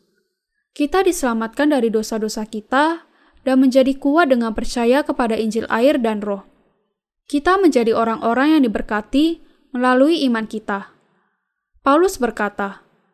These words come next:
"Jika engkau makan, atau jika engkau minum, atau jika engkau melakukan sesuatu yang lain,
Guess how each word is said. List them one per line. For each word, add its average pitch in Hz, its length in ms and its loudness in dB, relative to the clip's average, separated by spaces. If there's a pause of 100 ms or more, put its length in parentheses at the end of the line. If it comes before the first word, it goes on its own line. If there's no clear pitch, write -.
(220)
"Jika 269 320 0
engkau 285 320 0
makan, 285 720 -2
atau 240 240 0
jika 226 240 -4
engkau 233 240 -4
minum, 233 480 0 (400)
atau 285 320 2
jika 269 240 0
engkau 285 320 0
melakukan 247 480 0
sesuatu 220 400 -6
yang 214 240 -4
lain, 277 400 0